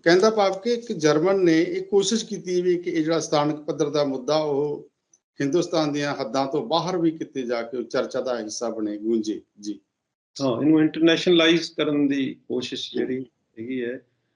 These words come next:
Speaker 2: ਵੈਸੇ ਤਾਂ ਅੱਜ ਕੱਲ੍ਹ ਬਾਰਡਰ ਕੋਈ ਬਹੁਤ ਜ਼ਿਆਦਾ ਸੈਂਕਟਿਟੀ ਨਹੀਂ ਰਹੀ। ਜੀਓਪੋਲਿਟਿਕਸ ਦੇ ਵਿੱਚ ਇਹ ਹੈ ਕਿ ਸਾਰੇ ਮੁਲਕ ਇੱਕ ਦੂਜੇ ਨਾਲ ਜੁੜੇ ਹੋਏ ਨੇ।
Speaker 1: ਹੂੰ, ਜੀ,
Speaker 2: ਸਾਰਿਆਂ
Speaker 1: ਜੀ।
Speaker 2: ਦੀਆਂ ਏਜੰਸੀਆਂ ਇੱਕ ਦੂਜੇ ਦੇ ਵਿੱਚ ਬੈਠੀਆਂ ਨੇ ਤੇ ਇਨਫਰਮੇਸ਼ਨ ਵਗੈਰਾ ਸ਼ੇਅਰਿੰਗ ਹੁੰਦੀ ਹੈ।
Speaker 1: ਹੂੰ।
Speaker 2: ਪਰ ਜਿੱਥੇ ਕੋਈ ਇੰਟਰਸਟ ਨਾ ਹੋਵੇ, ਆਮ ਤੌਰ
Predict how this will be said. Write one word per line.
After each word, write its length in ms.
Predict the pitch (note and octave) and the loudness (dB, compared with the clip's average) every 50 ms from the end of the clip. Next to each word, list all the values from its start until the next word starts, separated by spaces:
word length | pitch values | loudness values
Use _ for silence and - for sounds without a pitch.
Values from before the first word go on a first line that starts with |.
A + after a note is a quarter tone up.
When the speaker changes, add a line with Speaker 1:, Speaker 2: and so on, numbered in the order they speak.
| _ _ _ _ - | _ _ _ _ 0
Speaker 2:
ਵੈਸੇ 200 | D#3+ D#3+ - F#3+ | 0 2 2 0
ਤਾਂ 160 | F#3 F#3+ F#3 F3+ | 2 2 2 2
ਅੱਜ 120 | E3+ F3 | 2 0
ਕੱਲ੍ਹ 260 | - - F#3 F#3 F#3 | 0 0 0 0 0
ਬਾਰਡਰ 400 | D#3+ C#3+ C#3 C3+ C3 C3 D3+ D#3+ | 0 0 -2 -2 -2 -2 -2 -4
ਕੋਈ 200 | D#3 - E3 D#3+ | -2 0 0 0
ਬਹੁਤ 260 | D#3 D#3 D#3+ E3 D#3 C#3+ | 0 0 -2 -2 -2 -2
ਜ਼ਿਆਦਾ 260 | C#3+ D3 C#3+ C#3 D3 | -2 -2 0 0 -2
ਸੈਂਕਟਿਟੀ 520 | D3 - D3 C3 B2 - _ _ - C#3+ C#3+ | -2 -2 -4 -4 -6 -6 _ _ 0 2 2
ਨਹੀਂ 220 | C#3 D3 D#3 D3 | 4 4 4 4
ਰਹੀ। 340 | C3 C3 C3+ C3+ C3+ B2+ A#2+ | 4 2 2 2 2 0 -2
ਜੀਓਪੋਲਿਟਿਕਸ 840 | A#2+ B2 B2+ C3 C#3 C#3 C#3 C#3 C#3 C#3 C3+ C#3 - C#3+ C3+ - - | -2 -2 -2 0 0 0 0 0 0 0 -2 -2 -4 -4 -6 -6 -4
ਦੇ 120 | - C3+ C3 | -2 -2 -2
ਵਿੱਚ 200 | C3 B2+ - C#3 | -2 -2 0 2
ਇਹ 140 | C#3 C3+ | 2 2
ਹੈ 180 | B2+ B2+ C3+ C#3 | 2 2 0 -2
ਕਿ 200 | C3+ - D3+ C#3+ | -2 -4 -4 -4
ਸਾਰੇ 300 | D3 - D3 D3 D#3 D#3 | -2 -2 0 2 4 4
ਮੁਲਕ 360 | D3 C#3+ C3+ B2+ B2 - - | 4 4 2 0 0 -2 -2
ਇੱਕ 160 | C#3+ C3+ - | -2 -2 -2
ਦੂਜੇ 260 | B2 C3 B2+ B2 B2+ B2 | 0 -2 0 0 0 0
ਨਾਲ 120 | C#3+ D3 | 0 0
ਜੁੜੇ 260 | C#3 B2 G#2+ G#2+ F#2+ | 0 0 0 0 0
ਹੋਏ 160 | - G2+ F#2+ | -2 -4 -12
ਨੇ। 60 | F#2 - _ _ _ _ _ _ _ _ _ - C3+ | -14 -16 _ _ _ _ _ _ _ _ _ -10 -8
Speaker 1:
ਹੂੰ, 260 | B2 A#2+ A2 G#2+ - - - - A#2 | -6 -4 -6 -6 -8 -12 -18 -18 -12
ਜੀ, 140 | A2 A#2 | -8 -4
Speaker 2:
ਸਾਰਿਆਂ 300 | A2+ C3 D3+ D#3 D#3+ D#3+ | 0 2 4 4 4 4
Speaker 1:
ਜੀ। 80 | D#3+ D#3 | 4 4
Speaker 2:
ਦੀਆਂ 200 | D#3 D#3 D3+ D3 | 4 4 2 4
ਏਜੰਸੀਆਂ 500 | C#3 C#3 C#3 C3+ C#3 - - C#3 C#3 C3+ | 2 2 2 0 0 0 0 2 4 2
ਇੱਕ 140 | B2+ - C3 | 2 0 -2
ਦੂਜੇ 280 | B2 C3 C3 B2+ C3 | -2 -2 0 0 0
ਦੇ 100 | B2 B2+ | 0 0
ਵਿੱਚ 160 | B2+ A#2 - - | 0 -2 -4 -4
ਬੈਠੀਆਂ 500 | - A#2 A2+ A2+ - - C3+ C3 C3+ C3+ | -2 -2 -2 -2 -4 -2 -2 0 0 0
ਨੇ 200 | C3 C3 C3 B2+ | 0 0 -2 -2
ਤੇ 160 | - C#3+ C3+ | -2 0 0
ਇਨਫਰਮੇਸ਼ਨ 720 | B2+ B2 B2 C#3 C3 - - B2 B2 - - A#2+ A#2 A2+ | 0 0 -2 -6 -6 -6 -6 -6 -6 -6 -6 -6 -4 -2
ਵਗੈਰਾ 220 | G#2+ G#2+ G#2+ A#2 A#2 | -2 -2 -2 -2 -4
ਸ਼ੇਅਰਿੰਗ 400 | - - B2+ A#2 A#2+ C3 C3+ A2 | -2 0 0 0 2 2 0 0
ਹੁੰਦੀ 300 | A2+ G#2 G2 G2 - - | 0 -4 -4 -6 -10 -14
ਹੈ। 60 | - - _ _ _ _ _ _ _ _ _ A#2+ | -18 -20 _ _ _ _ _ _ _ _ _ -8
Speaker 1:
ਹੂੰ। 280 | A2+ G#2+ G2+ G2 F#2+ - - - - | -8 -6 -8 -8 -12 -16 -20 -10 -6
Speaker 2:
ਪਰ 100 | F#3+ F#3+ | -4 -2
ਜਿੱਥੇ 360 | F#3 - E3 E3 - - G3+ | -2 -2 -4 -4 -2 0 0
ਕੋਈ 200 | G3+ G3+ G#3 G3+ | 2 2 2 2
ਇੰਟਰਸਟ 480 | G3 F#3 - - E3 F3 E3+ - - G3 | 4 2 2 2 2 2 2 0 0 2
ਨਾ 160 | F3 C#3+ C3+ | 2 4 4
ਹੋਵੇ, 380 | C#3+ E3 E3 E3+ F3 E3+ F3+ F3+ | 4 2 2 2 4 4 4 4
ਆਮ 200 | E3+ D#3 D3+ D3 | 4 4 2 2
ਤੌਰ 180 | D3+ E3 E3+ | 2 0 -2